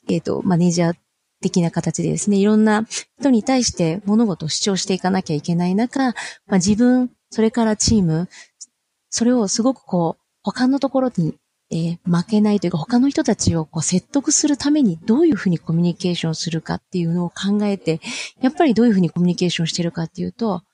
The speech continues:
「こう思います。こうです。なぜならばこうだからです」っていうのをかなり強く、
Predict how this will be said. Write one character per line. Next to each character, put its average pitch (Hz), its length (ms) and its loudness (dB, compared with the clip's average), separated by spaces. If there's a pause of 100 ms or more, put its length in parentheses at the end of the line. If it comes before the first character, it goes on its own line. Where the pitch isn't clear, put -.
(920)
「こ 247 220 2
う - 20 4
思 240 180 4
い 220 80 4
ま 196 120 2
す。 - 180 -8 (120)
こ 370 220 2
う 214 80 0
で 165 80 -2
す。 - 220 -6
な 247 140 4
ぜ 285 80 2
な 190 80 2
ら 156 80 -2
ば 160 100 -4
こ - 200 -2
う - 20 2
だ 185 100 0
か 156 80 -6
ら 156 100 -2
で 160 80 -6
す」 - 220 -6
っ - 20 -20
て 196 80 -4
い 185 100 0
う 170 140 0
の 180 160 0
を 180 60 -4 (300)
か 330 160 0
な 339 100 4
り 185 140 2
強 220 320 0
く、 165 320 -2